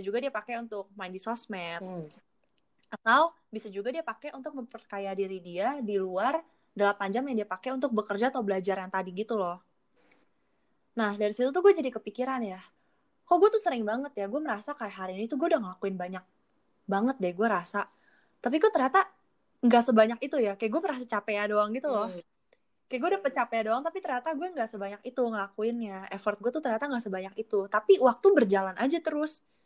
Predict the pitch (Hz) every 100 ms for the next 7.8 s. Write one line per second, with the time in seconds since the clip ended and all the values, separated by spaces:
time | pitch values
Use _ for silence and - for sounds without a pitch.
0 | _ - 240 220 226 311 320 214 196 262
1 | 330 240 190 185 214 175 170 165 165 165
2 | _ _ _ _ _ - - 202 _ -
3 | 339 392 415 330 240 226 _ - 294 320
4 | 320 262 226 262 247 277 233 247 226 208
5 | 220 208 - _ - 359 277 220 - 285
6 | 226 262 247 196 196 240 254 220 262 359
7 | - - 233 208 233 247 214